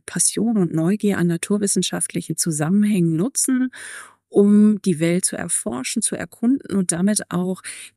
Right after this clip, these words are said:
auf Lösungen kommen, die vielleicht aus dem Muster ausbrechen und uns in eine nächste Entwicklungsstufe helfen.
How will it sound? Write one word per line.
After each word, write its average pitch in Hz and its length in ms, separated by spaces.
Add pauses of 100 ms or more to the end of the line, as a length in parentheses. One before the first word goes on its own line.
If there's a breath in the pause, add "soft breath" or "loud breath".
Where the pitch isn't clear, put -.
auf - 160
Lösungen 196 480
kommen, 185 420
die 175 300
vielleicht 175 560
aus 156 160
dem 160 180
Muster - 420
ausbrechen 180 640
und 170 140
uns 175 200
in 190 340
eine 170 280
nächste 160 340
Entwicklungsstufe 156 720
helfen. - 360